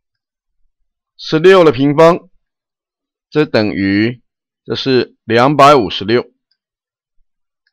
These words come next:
那十七的平方，这等于两百八十九，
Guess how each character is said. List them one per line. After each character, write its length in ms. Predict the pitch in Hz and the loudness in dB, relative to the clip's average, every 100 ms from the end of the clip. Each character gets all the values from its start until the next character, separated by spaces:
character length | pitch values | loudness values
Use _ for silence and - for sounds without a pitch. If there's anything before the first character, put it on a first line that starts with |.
| _ _ _ - | _ _ _ -2
那 220 | 160 143 | 0 0
十 180 | - 127 | -4 -8
七 240 | - 170 | -4 0
的 100 | 165 | 2
平 220 | 127 131 | 0 0
方， 220 | 139 156 - _ _ _ _ _ _ _ _ _ _ _ _ _ _ _ _ _ _ _ _ | 0 0 -2 _ _ _ _ _ _ _ _ _ _ _ _ _ _ _ _ _ _ _ _
这 160 | - 147 | -2 -2
等 280 | - 107 95 | 0 -2 -2
于 400 | 90 95 107 - _ | -4 -4 -6 -10 _
两 380 | - 104 117 143 | -6 -2 0 2
百 320 | 127 98 - _ _ - | 0 0 -6 _ _ -6
八 220 | 113 117 | -2 -2
十 140 | 110 | -4
九， 280 | - 95 85 | -14 -14 -16